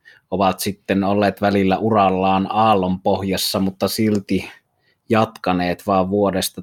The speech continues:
toiseen tämmöisenä road dog-ilmiönä, niin se on, se on sitten oma lukunsa. Ja siinä mielessä tietysti rollarit, vaikka heillä on ollut siellä vuosien taukoja siinä keikkailussa,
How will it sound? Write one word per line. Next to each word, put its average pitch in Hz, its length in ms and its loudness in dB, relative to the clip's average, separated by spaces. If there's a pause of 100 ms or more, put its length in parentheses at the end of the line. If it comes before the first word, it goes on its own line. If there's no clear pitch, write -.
toiseen 92 500 -2
tämmöisenä 90 560 -4 (480)
road 120 340 4 (140)
dog-ilmiönä, 104 1800 -2
niin 95 400 -2
se 104 220 -6
on, 95 220 -4 (200)
se - 160 -8
on 98 140 -4
sitten 101 260 -4
oma 104 240 4
lukunsa. 101 420 -2
Ja 101 80 2
siinä 123 260 4
mielessä 117 340 0
tietysti 110 480 -2
rollarit, 107 800 0 (440)
vaikka - 220 -4
heillä 101 280 0
on 104 100 -2
ollut 101 240 -2
siellä 98 360 0
vuosien 101 580 0
taukoja 95 600 0
siinä 82 280 -6
keikkailussa, 85 800 -4